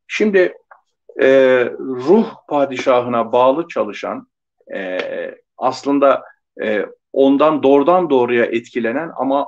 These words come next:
onu etkileyemeyen. Çünkü, e, akıl, kalp ve duygular, duyular, e, bütün bunlar ruhtan etkilenir ama onu etkileyemez. Burada meşhur bir benzetme kullanıyoruz. Yani dünya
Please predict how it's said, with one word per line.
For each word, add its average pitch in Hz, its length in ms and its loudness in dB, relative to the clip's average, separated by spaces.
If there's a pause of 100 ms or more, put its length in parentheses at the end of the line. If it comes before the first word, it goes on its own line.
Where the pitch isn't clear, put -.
(100)
onu 139 320 -2
etkileyemeyen. 127 920 -2 (560)
Çünkü, 117 480 -6 (480)
e, 98 200 -4
akıl, 135 440 -2
kalp 147 340 -4
ve 117 180 -2
duygular, 120 560 -2
duyular, 117 640 -2 (220)
e, 101 320 -4
bütün 165 320 -6
bunlar 143 400 -4 (160)
ruhtan 139 420 -2
etkilenir 165 720 -4 (320)
ama 143 180 0
onu 165 280 0
etkileyemez. - 840 -6 (580)
Burada 165 520 2
meşhur 156 400 -2
bir 143 120 -4
benzetme 135 500 -4
kullanıyoruz. 92 840 -12
Yani 127 440 -6 (800)
dünya 151 640 4